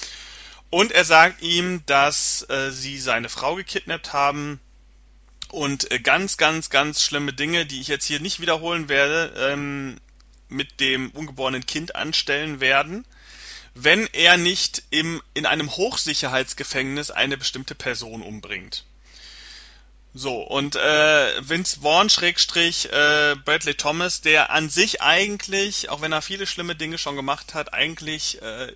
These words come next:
irgendwie eine sympathische Figur ist. Er steht zu seiner Frau, zu seinem Kind und er, das ist auch im Grunde das Einzige, was er will, ein vernünftiges Leben führen. Er weiß jetzt natürlich nicht so richtig, was er machen soll und beschließt,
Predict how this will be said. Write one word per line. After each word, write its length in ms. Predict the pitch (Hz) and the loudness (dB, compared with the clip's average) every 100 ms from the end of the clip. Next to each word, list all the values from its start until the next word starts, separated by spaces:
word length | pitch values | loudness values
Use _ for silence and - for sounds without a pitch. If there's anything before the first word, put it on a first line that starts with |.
| _ _ - | _ _ -10
irgendwie 380 | 170 190 175 | -8 -6 -8
eine 100 | 180 | -10
sympathische 520 | 160 160 156 156 160 151 | -12 -8 -2 -2 -4 -8
Figur 360 | 139 139 147 | -12 -8 -6
ist. 100 | 147 | -6
Er 80 | 135 | -6
steht 200 | - 139 | -6 -8
zu 100 | 135 | -6
seiner 220 | 131 127 | -4 -4
Frau, 260 | - 117 123 | -4 -2 -2
zu 140 | - | -4
seinem 240 | 123 117 120 | -6 -6 -6
Kind 280 | 131 131 | -8 -6
und 80 | 123 | -6
er, 80 | 120 117 - | -6 -8 -10
das 140 | 127 | -6
ist 80 | - | -4
auch 120 | 113 | -4
im 160 | 101 131 | -6 -8
Grunde 280 | - 151 127 | -6 -6 -4
das 120 | 117 | -2
Einzige, 400 | 113 143 143 135 | -2 -2 -4 -4
was 160 | 127 120 | -4 -6
er 140 | 110 | -4
will, 240 | 127 175 - - - - - - | -4 -6 -8 -18 -16 -16 -16 -12
ein 100 | 131 | -8
vernünftiges 520 | 135 135 - 131 - | -6 -6 -8 -10 -2
Leben 200 | 135 156 | -2 -2
führen. 320 | - 156 160 - - - - - - - - _ _ _ _ _ _ 156 | -4 -2 -2 -8 -20 -18 -18 -18 -18 -20 -20 _ _ _ _ _ _ 4
Er 480 | 165 170 175 175 | 8 10 8 8
weiß 300 | 147 147 151 | 6 6 4
jetzt 140 | 156 - | -2 -6
natürlich 200 | 156 147 | -8 -8
nicht 140 | 143 | -8
so 80 | 147 | -8
richtig, 240 | 147 143 | -8 -6
was 100 | 139 | -4
er 80 | 135 | -2
machen 280 | 135 139 127 | 0 -2 -4
soll 340 | 113 113 127 | -4 -4 -4
und 400 | 135 123 123 127 | -6 -8 -8 -10
beschließt, 720 | 131 - 135 139 147 - - | -6 -6 -6 -8 -8 -8 -12